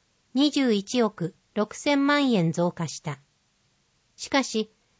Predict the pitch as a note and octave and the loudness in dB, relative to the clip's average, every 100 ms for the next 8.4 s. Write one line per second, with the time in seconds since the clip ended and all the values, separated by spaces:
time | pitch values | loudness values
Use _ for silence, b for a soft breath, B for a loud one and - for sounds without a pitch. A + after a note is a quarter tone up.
0 | _ - C#4+ D4+ D#4 B3 G#3 G#3+ A#3 A#3+ | _ 0 0 2 0 0 0 -2 0 0
1 | A3 G3 F#3 _ _ - C4+ B3+ B3 A#3+ | 2 2 0 _ _ 2 4 4 4 4
2 | A#3 _ - C4+ C#4 C#4+ C#4+ C#4+ - C4+ | 0 _ -2 0 2 2 0 -2 0 -2
3 | B3+ C4 C4+ C#4 G#3+ G3 E3 D#3 D3 - | 0 0 0 2 2 0 -4 -2 -4 -6
4 | _ _ _ _ _ _ _ _ _ C#4 | _ _ _ _ _ _ _ _ _ 0
5 | D4+ - - D4+ D4+ D4 B3+ G#3+ G3 G3 | 0 -2 -4 -2 0 0 2 2 2 0
6 | A3 A3 A3 G#3+ G#3 - - F3+ - _ | 2 2 2 0 -4 -4 -6 -6 -8 _
7 | _ _ - A3 G#3 C#4+ C#4+ - B3+ A#3+ | _ _ -4 -2 0 0 0 0 0 2
8 | A#3 A3+ G#3 G3+ | 4 4 4 0